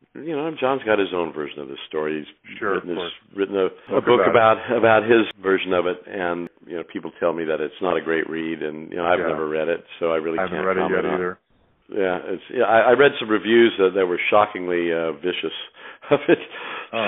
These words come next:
Speaker 1: So
Speaker 2: goodness.
Speaker 1: I figured, you know, if, and I
Speaker 2: Yeah.
Speaker 1: know that I'm not treated fairly or kindly, so I, well, I don't need it, you know. I think my wife read it, and she, I, she was just laughing. Uh,
Speaker 2: Yeah,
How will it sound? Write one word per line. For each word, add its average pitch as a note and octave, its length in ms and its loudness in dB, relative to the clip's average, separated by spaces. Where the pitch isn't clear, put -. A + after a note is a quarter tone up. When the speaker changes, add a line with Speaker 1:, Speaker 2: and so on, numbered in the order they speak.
Speaker 1:
So D#3+ 80 6
Speaker 2:
goodness. F#2 300 -2
Speaker 1:
I C3 40 -4
figured, C#3 280 4
you D#3 100 4
know, D#3 300 6
if, A#2+ 100 0
and C3+ 240 2
I C3+ 80 8
Speaker 2:
Yeah. F3+ 60 4
Speaker 1:
know F3 160 6
that C#3 160 6
I'm C3+ 120 4
not C3+ 240 4
treated A#2 260 2
fairly A#2+ 560 4
or G#2 140 -6
kindly, A#2 580 2
so A#2 180 4
I, A2 220 0
well, A2+ 180 2
I A#2 120 0
don't G#2 160 0
need F2+ 160 -2
it, F2 100 -4
you F2+ 80 -6
know. F2 220 -8
I F#2+ 60 -6
think A#2 160 -4
my G#2+ 100 2
wife G2+ 320 4
read F#2 160 2
it, F2+ 80 -4
and E2+ 100 -14
she, F#2 220 -6
I, F#2+ 80 -4
she A2 60 -2
was G2 100 -2
just F2+ 180 -8
laughing. E2+ 500 0
Uh, - 100 -16
Speaker 2:
Yeah, F2+ 260 0